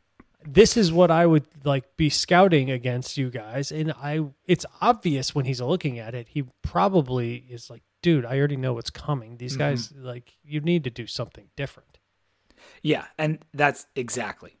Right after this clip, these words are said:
Speaker 2: right. And the offensive coaches, as we already went over, they are not the M V P of this <laughs> team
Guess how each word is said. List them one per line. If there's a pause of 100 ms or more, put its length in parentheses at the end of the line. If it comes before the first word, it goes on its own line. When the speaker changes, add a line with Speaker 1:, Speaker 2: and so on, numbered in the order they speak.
(180)
Speaker 2:
right.
And
the
offensive
coaches,
as
we
already
went
over, (920)
they (120)
are
not
the
M
V
P
of
this
<laughs>
team